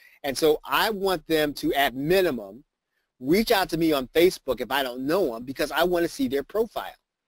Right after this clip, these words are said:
right? That might be a little obsessive. It might be over the top. It's just what I like. I'll tell you one reason why you wanna think about that is because, you know, if you have an affiliate that you don't know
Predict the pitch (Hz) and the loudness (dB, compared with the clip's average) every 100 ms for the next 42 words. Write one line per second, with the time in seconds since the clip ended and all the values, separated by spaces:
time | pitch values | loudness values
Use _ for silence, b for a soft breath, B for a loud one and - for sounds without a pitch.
0 | _ _ _ 127 147 143 190 175 175 151 | _ _ _ -2 0 2 2 2 0 2
1 | 160 123 170 147 131 - - 170 165 156 | 2 4 0 0 -2 -2 2 2 2 0
2 | 127 135 131 131 127 123 117 - 147 180 | 0 -2 -2 0 0 -2 -6 -4 -2 0
3 | 151 - 180 - 151 139 131 165 139 - | -2 0 0 0 -2 -2 0 0 -2 -6
4 | b b b b 135 127 202 233 208 185 | b b b b -4 0 2 2 2 2
5 | 175 175 170 156 143 143 139 139 127 117 | 2 2 0 -2 0 0 2 0 -4 -6
6 | - 269 165 117 104 - 98 90 _ _ | -4 -2 -2 -4 -6 -8 -12 -14 _ _
7 | _ 156 139 127 156 - 156 143 143 - | _ -2 -2 -2 -6 -2 0 0 0 -4
8 | - 156 147 131 - 208 233 190 160 151 | -8 -4 -2 -2 -2 -2 0 0 0 0
9 | 131 - 165 165 165 156 139 127 135 156 | -4 -2 2 4 4 2 -2 -4 -2 0
10 | 151 117 123 131 160 | 0 -2 -4 0 0